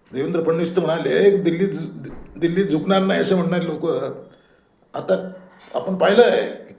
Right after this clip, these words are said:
तिथे त्यांची काय परिस्थिती आहे आणि ती बघितल्यावर दुःख होते, असं देवेंद्र म्हणतात. "आमच्याकडे उद्धव पहिल्या रांगेत होते,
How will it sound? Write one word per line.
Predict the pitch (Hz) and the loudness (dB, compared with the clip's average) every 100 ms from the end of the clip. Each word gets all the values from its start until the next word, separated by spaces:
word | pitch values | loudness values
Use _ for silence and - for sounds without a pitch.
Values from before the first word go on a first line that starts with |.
| - | -10
तिथे | 160 165 - - - | -8 -8 -10 -18 -10
त्यांची | 160 165 | -6 -4
काय | 185 156 202 | 0 2 2
परिस्थिती | 190 180 170 127 113 | 2 -2 -4 -6 -8
आहे | - - - - - - - - - - - - - - - - - - - - | -8 -14 -20 -20 -20 -20 -20 -20 -20 -20 -20 -20 -20 -20 -20 -20 -20 -20 -20 -16
आणि | - | -8
ती | |
बघितल्यावर | 160 170 196 202 214 196 | 0 2 4 4 6 6
दुःख | 196 | 8
होते, | 220 214 202 | 8 8 6
असं | 170 | 6
देवेंद्र | 190 196 214 | 6 6 4
म्हणतात. | 208 185 170 - - - - _ _ _ _ _ _ _ _ _ _ 135 | 2 0 -2 -6 -14 -20 -20 _ _ _ _ _ _ _ _ _ _ -12
"आमच्याकडे | 156 196 196 208 208 - - - 156 | 0 2 6 6 6 4 -2 -10 -6
उद्धव | 147 196 196 | 4 6 6
पहिल्या | 190 208 | 6 6
रांगेत | 214 202 196 | 4 4 6
होते, | 196 - | 4 2